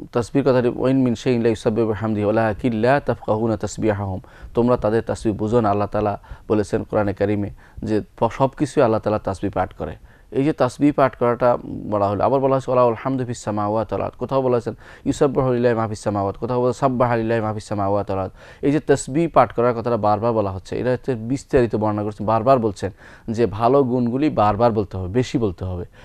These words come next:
আবার বলেছেন, কোথাও বলেছেন, "ওয়ালাহুল হামদু ফিস সামাওয়াতি ওয়াল আরদ", আবার বলেছেন, "আলহামদুলিল্লাহি রাব্বিল আলামিন",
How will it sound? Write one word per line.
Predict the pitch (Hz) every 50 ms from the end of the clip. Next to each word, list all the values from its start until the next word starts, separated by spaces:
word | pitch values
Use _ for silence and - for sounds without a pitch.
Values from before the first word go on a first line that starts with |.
| - -
আবার | - 110 127 139
বলেছেন, | 135 143 143 135 147 135
কোথাও | 139 120 135 131 131
বলেছেন, | 131 117 -
"ওয়ালাহুল | 117 117 120 120 120 117
হামদু | 107 - - 123 120 117
ফিস | 113 110 - -
সামাওয়াতি | 107 104 104 104 104 107 110 104 - 104
ওয়াল | 98 95
আরদ", | 98 -
আবার | - 110 123
বলেছেন, | 117 117 120 107 127
"আলহামদুলিল্লাহি | 113 110 104 - 123 127 123 120 117 110 110 120 117 113
রাব্বিল | 104 98 107 107
আলামিন", | 107 104 98 95 98 92 92